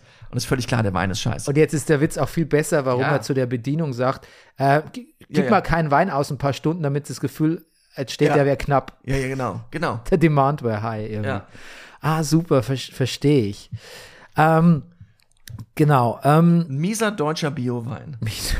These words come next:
Speaker 2: deutscher Biowein. Das ist sehr lustig. Irgendwann wird Schiff natürlich auch klar und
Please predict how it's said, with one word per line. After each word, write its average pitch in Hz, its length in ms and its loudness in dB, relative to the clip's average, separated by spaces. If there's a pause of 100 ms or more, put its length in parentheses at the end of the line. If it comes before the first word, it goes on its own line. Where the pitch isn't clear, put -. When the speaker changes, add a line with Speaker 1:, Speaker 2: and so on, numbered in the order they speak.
Speaker 2:
deutscher - 460 -12
Biowein. - 560 -16 (680)
Das 120 180 -2
ist 110 140 -4
sehr 98 140 0
lustig. - 480 -8 (1080)
Irgendwann 202 260 4
wird 190 120 2
Schiff - 200 0
natürlich 160 280 2
auch 135 140 0
klar 165 480 2
und 127 120 -8